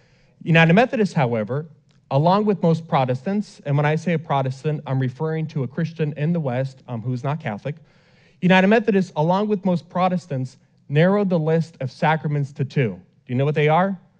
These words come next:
Baptism and communion. Baptism and communion. And the reason we recognize baptism and communion as sacraments and not these other five that our Catholic friends do,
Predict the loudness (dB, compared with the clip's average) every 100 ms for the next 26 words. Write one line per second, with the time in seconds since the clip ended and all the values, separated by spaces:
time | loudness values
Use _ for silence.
0 | _ _ _ 2 4 4 0 0 0 -2
1 | -6 _ -6 -2 0 2 2 2 -2 -12
2 | -18 -20 _ _ -2 0 0 -2 -4 -4
3 | -4 -4 -4 -6 -10 _ _ -2 0 2
4 | 0 -2 -2 0 0 2 0 0 0 0
5 | -2 0 0 0 -4 -2 -4 -2 -4 -2
6 | -2 -4 -4 -4 -4 -6 -8 -10 -16 _
7 | _ _ _ -4 0 2 0 0 0 2
8 | 0 0 2 0 0 -2 -2 -2 -2 -4
9 | -8 -8 -8 -10 -12 -12